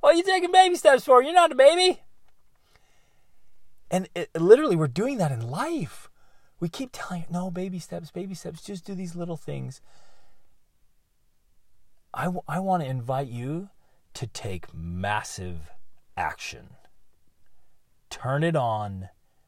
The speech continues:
Turn it up. It's go time, people. And even if it weren't a crisis right now, and even if the economy were not in a free fall, it's time to turn it on.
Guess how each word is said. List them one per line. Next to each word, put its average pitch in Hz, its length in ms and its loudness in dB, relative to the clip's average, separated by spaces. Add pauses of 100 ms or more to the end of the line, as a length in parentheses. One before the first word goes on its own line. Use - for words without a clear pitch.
(360)
Turn 117 380 -4
it 151 120 0
up. 107 500 0 (680)
It's 131 220 -4
go 127 440 6
time, 101 540 -4 (200)
people. 117 520 -4 (580)
And 147 220 -2
even 220 300 -6
if 202 160 -6
it - 120 -10
weren't 151 600 -6
a 104 120 -12
crisis - 760 -12
right 82 180 -14
now, 80 220 -12
and 87 100 -10
even 143 240 -4
if 139 160 -8
the 120 60 -10
economy 123 520 -6
were 110 220 -8
not 127 380 -6
in 98 120 -10
a 90 120 -10
free 95 400 -10
fall, 76 540 -12 (800)
it's 254 200 -8
time 269 300 -10
to 247 60 -12
turn 214 320 -12
it 208 80 -12
on. 196 580 -12